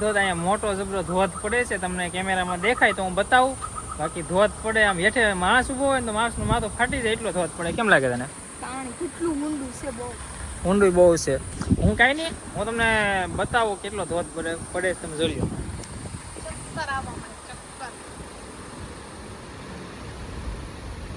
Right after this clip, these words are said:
Speaker 1: બહુ એટલે બહુ એટલે બહુ જ તે ફાસ. એટલો ઊંડો ધોધ છે, આમ ઉપરથી પાણી પડે. હાલો, કાંઈ નહીં, હવે આગળ તે ઘણું છે, હવે નાસ્તો કરવાનો, હવે આગળ જોઈએ આપણે શું છે એમ. કેમ?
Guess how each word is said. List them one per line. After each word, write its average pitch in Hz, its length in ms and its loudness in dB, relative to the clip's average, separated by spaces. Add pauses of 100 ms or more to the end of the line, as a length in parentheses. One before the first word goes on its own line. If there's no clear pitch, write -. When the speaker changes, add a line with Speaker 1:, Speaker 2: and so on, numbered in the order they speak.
(1000)
Speaker 1:
બહુ 196 140 10 (140)
એટલે 214 160 6 (100)
બહુ 202 100 8 (160)
એટલે 190 240 6
બહુ 196 220 10
જ 156 100 6 (140)
તે 135 160 0
ફાસ. 123 180 0 (1400)
એટલો 226 180 0 (120)
ઊંડો 226 200 2 (160)
ધોધ 202 240 2 (120)
છે, 214 100 0
આમ 185 160 -2
ઉપરથી 190 320 -4
પાણી 208 200 0
પડે. 202 160 4
હાલો, 240 180 4
કાંઈ 254 180 6
નહીં, 262 80 4
હવે 220 160 6
આગળ 233 220 6 (280)
તે 226 60 4 (160)
ઘણું 208 360 2
છે, 226 160 0
હવે 196 160 2 (280)
નાસ્તો 202 260 0 (100)
કરવાનો, 220 340 -2
હવે 190 120 2
આગળ 196 280 0
જોઈએ 208 220 4
આપણે 165 220 -2
શું 190 140 -4
છે 185 100 -8
એમ. 156 120 -6
કેમ? 262 120 -2